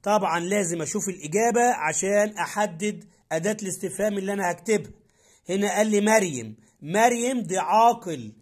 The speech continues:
يبقى استخدم اللي هو أداة الاستفهام بتاعت العاقل اللي هي who. Who lives in هرجادة؟ مين اللي بتعيش في هرجادة اللي هي الغردقة؟ طبعا يبقى أقول إيه؟ who.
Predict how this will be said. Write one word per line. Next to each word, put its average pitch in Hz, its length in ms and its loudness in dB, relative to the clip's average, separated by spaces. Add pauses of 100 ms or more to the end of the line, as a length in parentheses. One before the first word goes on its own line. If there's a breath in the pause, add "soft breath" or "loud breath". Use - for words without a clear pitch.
(200 soft breath)
يبقى 165 200 -8
استخدم 214 760 -2 (400 soft breath)
اللي 156 180 -4
هو 202 140 2
أداة 202 240 -4
الاستفهام 185 480 -8
بتاعت 185 300 -6
العاقل 202 280 -4
اللي 190 160 -2
هي 208 40 2
who. 202 420 0 (420 soft breath)
Who 285 580 0
lives 214 540 2
in 214 180 0
هرجادة؟ 202 640 2 (360 soft breath)
مين 226 300 -2
اللي 220 220 0
بتعيش 175 680 -6
في 196 180 -2
هرجادة 190 600 0
اللي 170 160 -6
هي 202 80 4
الغردقة؟ 180 680 -2 (200)
طبعا 165 340 -2
يبقى 165 180 -6
أقول 175 200 -4
إيه؟ 175 240 -2 (380 soft breath)
who. 165 380 0